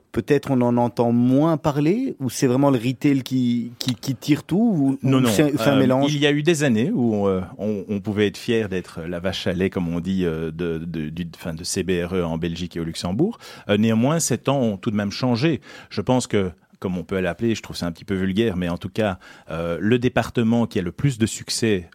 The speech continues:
Speaker 2: euh, chez C B R E, c'est très clairement le capital market, donc
Speaker 1: C'est quoi ?
Speaker 2: l'investissement.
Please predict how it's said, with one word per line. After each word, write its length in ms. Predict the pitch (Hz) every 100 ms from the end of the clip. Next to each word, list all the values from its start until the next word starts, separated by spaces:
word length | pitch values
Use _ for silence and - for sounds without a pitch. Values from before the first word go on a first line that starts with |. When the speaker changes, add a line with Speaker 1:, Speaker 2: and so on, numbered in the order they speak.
| -
Speaker 2:
euh, 60 | 87
chez 220 | - 127
C 240 | 110 110
B 200 | 87 87 82
R 100 | 104
E, 100 | 131
c'est 260 | 101 -
très 160 | - 117
clairement 320 | 101 92 104 - -
le 60 | 92
capital 380 | 92 98 95
market, 440 | 87 82 107 - - _ - _ 92
donc 240 | 92 - -
Speaker 1:
C'est 160 | - 90
quoi ? 80 | 98
Speaker 2:
l'investissement. 640 | 113 120 - 113 87 80